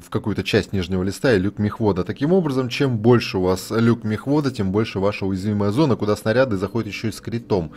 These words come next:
На манер Т восемьдесят у этого китайца люк, э, мехвода, он такой выпирающий, а это плохо. Вот так должен выглядеть люк мехвода в этой игре. Видите, одни бинокли. Хрен сюда чего пробьёшь.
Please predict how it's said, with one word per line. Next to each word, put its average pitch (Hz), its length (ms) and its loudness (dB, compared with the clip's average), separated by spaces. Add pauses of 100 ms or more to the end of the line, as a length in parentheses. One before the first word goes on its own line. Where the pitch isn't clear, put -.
(420)
На 175 160 6
манер 143 320 6
Т 127 120 4
восемьдесят 185 440 4
у 131 60 6
этого 143 120 -2
китайца 123 460 0
люк, 123 320 0
э, 98 460 0
мехвода, 95 560 -4
он 98 100 -2
такой 104 240 -2
выпирающий, 104 800 4
а 104 60 6
это 104 200 2
плохо. 95 460 -2 (460)
Вот 110 260 4
так 101 180 6
должен 104 240 4
выглядеть 107 340 0
люк 110 180 0
мехвода 107 400 2
в 98 80 4
этой 104 180 0
игре. 98 200 2
Видите, 117 260 0
одни 98 220 0
бинокли. 98 540 0
Хрен 113 240 2
сюда 107 240 0
чего 104 260 0
пробьёшь. 107 520 0